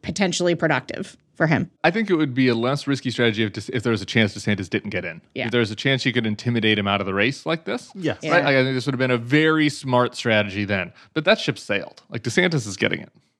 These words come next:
Speaker 3: I hate to say that I don't believe these voters when they say things like,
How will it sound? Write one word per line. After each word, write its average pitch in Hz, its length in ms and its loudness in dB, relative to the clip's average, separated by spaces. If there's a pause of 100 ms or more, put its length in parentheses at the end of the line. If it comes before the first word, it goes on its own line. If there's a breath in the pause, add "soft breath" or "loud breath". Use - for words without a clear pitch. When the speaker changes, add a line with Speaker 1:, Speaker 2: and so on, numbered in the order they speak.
(580 loud breath)
Speaker 3:
I 190 200 2
hate 202 400 -2
to 131 80 -4
say 95 560 0 (600)
that 127 200 4
I 113 100 4
don't 120 320 0
believe 113 540 0
these 123 400 -2
voters 135 580 0 (600)
when 120 180 2
they 113 160 4
say 117 240 0
things 117 380 -4
like, 110 320 0